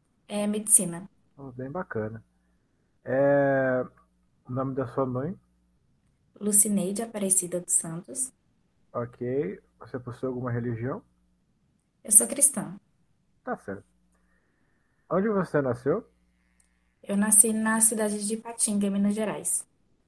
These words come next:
Speaker 2: Ok. E onde você reside agora?
Speaker 1: Atualmente eu resido em Camobi.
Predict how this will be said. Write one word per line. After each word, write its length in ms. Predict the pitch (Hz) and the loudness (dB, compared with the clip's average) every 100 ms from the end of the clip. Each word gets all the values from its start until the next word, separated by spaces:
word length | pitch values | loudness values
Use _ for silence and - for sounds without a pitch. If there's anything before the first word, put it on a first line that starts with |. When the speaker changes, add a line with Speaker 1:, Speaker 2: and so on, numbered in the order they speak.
| _ - | _ -16
Speaker 2:
Ok. 680 | 123 120 120 117 147 175 - | -12 -12 -6 -4 -4 -6 -10
E 100 | 131 | -6
onde 160 | 139 | -4
você 300 | 135 131 147 | -6 -10 -6
reside 460 | 135 131 120 131 123 | -4 -4 -4 -4 -4
agora? 380 | 120 123 143 202 _ _ _ _ _ _ _ _ _ _ | -4 -4 -4 -8 _ _ _ _ _ _ _ _ _ _
Speaker 1:
Atualmente 720 | - - 196 202 202 202 202 | -14 -4 0 2 4 2 2
eu 80 | 226 | 2
resido 360 | 220 214 214 214 | 4 2 2 2
em 140 | 214 | 0
Camobi. 480 | 220 226 254 190 | 2 2 2 0